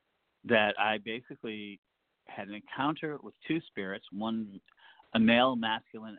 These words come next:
entity, um, very, very powerful, very strong, uh, that was there, and he, he spoke with me,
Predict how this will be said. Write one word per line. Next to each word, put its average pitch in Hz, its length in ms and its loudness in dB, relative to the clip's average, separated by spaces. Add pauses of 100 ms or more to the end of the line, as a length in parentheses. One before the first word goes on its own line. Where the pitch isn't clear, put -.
entity, 110 560 -12 (140)
um, 95 420 -10
very, 113 340 -2 (720)
very 135 240 2
powerful, 127 680 -12
very 110 300 -8 (200)
strong, 107 580 -6 (1300)
uh, 95 460 -12 (320)
that 107 140 4
was 104 160 0
there, 113 300 4
and 110 360 -6
he, 107 360 -8 (180)
he 110 180 -10
spoke 107 280 2
with 113 120 -10
me, 175 260 2